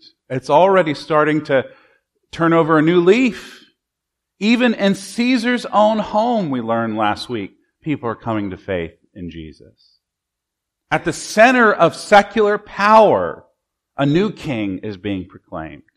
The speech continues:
As the good news was heard and believed by even some of Paul's guards, it gave courage to the Philippians that whatever they would face in their very ordinary lives,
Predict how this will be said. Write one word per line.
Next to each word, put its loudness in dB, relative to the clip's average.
As 2
the 0
good 2
news 0
was -8
heard 2
and 0
believed 0
by 0
even -2
some -6
of -10
Paul's 0
guards, -4
it -6
gave 4
courage 2
to -8
the 0
Philippians -6
that -6
whatever 4
they 2
would 0
face -2
in -4
their -2
very 0
ordinary 0
lives, -2